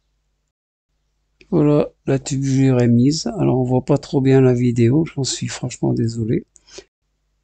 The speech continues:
Voilà, numéro cinquante-deux, enfin terminé. Alors, si vous avez des remarques à me faire, surtout faites-le.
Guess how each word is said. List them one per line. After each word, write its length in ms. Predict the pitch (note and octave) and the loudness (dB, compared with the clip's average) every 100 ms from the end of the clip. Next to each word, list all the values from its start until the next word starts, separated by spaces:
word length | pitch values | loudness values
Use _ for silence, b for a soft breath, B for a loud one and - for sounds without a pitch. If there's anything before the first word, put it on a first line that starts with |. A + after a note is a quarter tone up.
| _ _ - | _ _ -2
Voilà, 360 | E3 D#3+ D#3+ - | 6 8 8 4
numéro 400 | - C#3 C3+ C3+ | 2 4 4 4
cinquante-deux, 800 | B2+ D3 C#3 C3+ C3 B2+ C3 C#3+ - | 2 0 2 4 4 4 2 2 0
enfin 420 | C3+ B2+ - B2+ | 0 0 2 2
terminé. 680 | A#2+ A2+ A#2+ A#2+ C#3 D#3+ - - | 2 0 2 2 2 2 -2 -2
Alors, 240 | C3 B2+ | 0 0
si 240 | - - E3 | -2 -6 -4
vous 120 | - | 2
avez 220 | F3 D#3+ | 6 6
des 140 | C#3+ C#3 | 6 4
remarques 560 | C3+ C3 C3 C3 - | 4 4 4 2 0
à 80 | B2 | 2
me 160 | B2 A#2+ | 4 4
faire, 320 | - B2 A#2+ | 2 0 0
surtout 420 | - A#2+ - C#3+ | -4 -10 -8 -8
faites-le. 540 | A2+ A#2 A2 D#3 E3+ | -2 -2 0 4 2